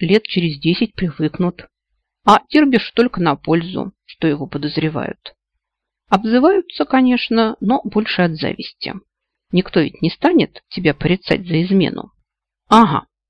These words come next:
то есть я в очередной раз на полном ходу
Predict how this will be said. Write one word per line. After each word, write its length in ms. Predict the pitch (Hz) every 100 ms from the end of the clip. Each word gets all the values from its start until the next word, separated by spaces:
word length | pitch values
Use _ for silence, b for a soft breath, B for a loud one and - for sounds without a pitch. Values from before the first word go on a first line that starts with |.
| _ -
то 100 | 151
есть 320 | 214 - -
я 220 | - 180
в 60 | 262
очередной 540 | - - 220 - 226
раз 340 | 156 135 - -
на 160 | 170 156
полном 360 | - 208 262
ходу 580 | 190 - 151 147 127 185